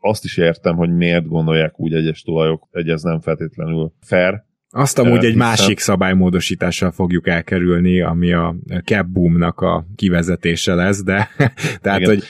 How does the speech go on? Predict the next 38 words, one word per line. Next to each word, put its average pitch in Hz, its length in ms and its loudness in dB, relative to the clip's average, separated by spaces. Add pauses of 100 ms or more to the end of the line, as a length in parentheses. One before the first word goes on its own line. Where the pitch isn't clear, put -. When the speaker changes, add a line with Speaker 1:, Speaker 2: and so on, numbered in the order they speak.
(100)
Speaker 2:
talán 117 240 2
nem 113 140 6
Speaker 1:
Ö, 101 40 4
Speaker 2:
ezzel 92 300 2
kéne, 87 320 2
igen, 85 260 0
igen, 82 260 0
igen. 80 240 -4
Speaker 1:
És 123 120 -2
csak 127 120 0
itt 127 200 -2
tényleg 123 200 2
záró 110 280 4
gondolatként 98 500 2
ennek 95 180 2
lezárására, 92 540 2
hogy 95 200 2 (100)
nem 135 260 2
feltétlenül 101 800 2
gondolkodunk 92 600 0
így, 95 200 0 (100)
de 95 160 2
igenis 104 440 0
vannak 80 280 -2
egyenlőbbek 78 560 -2
az 80 120 -10
egyenlők 76 380 -4
között, 80 360 -6
és 87 220 -4 (160)
hatalmas 80 800 0
különbségek 78 600 -6
vannak, 78 440 -4
ami 87 240 -4
a 80 60 -2
tulajok 78 340 -6
pénztárcáját 78 640 -6
illeti. 76 300 -6
Tehát 80 280 0